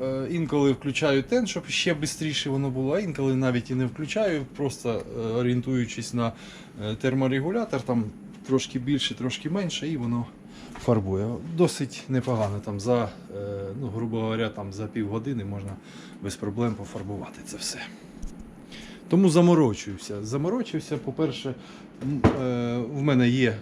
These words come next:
краска така, по-друге, е, неважко, і по-третє, що десь дві з половиною тисячі я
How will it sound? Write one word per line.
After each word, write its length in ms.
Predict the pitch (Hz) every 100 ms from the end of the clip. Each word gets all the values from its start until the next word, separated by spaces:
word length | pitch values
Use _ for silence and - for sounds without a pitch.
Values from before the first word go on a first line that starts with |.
| -
краска 380 | 302 349 - 165
така, 320 | 160 139 147
по-друге, 560 | 120 127 135 135 120 113 - - - - - - - 123
е, 40 |
неважко, 680 | 123 160 240 220 - 170 160
і 120 | 196
по-третє, 640 | 160 151 160 180 - 151 131
що 500 | - 143 143 143 127 -
десь 320 | 120 131 123 113
дві 140 | 131
з 60 | -
половиною 440 | 131 127 123 120
тисячі 480 | 147 185 131 - 123
я 200 | 131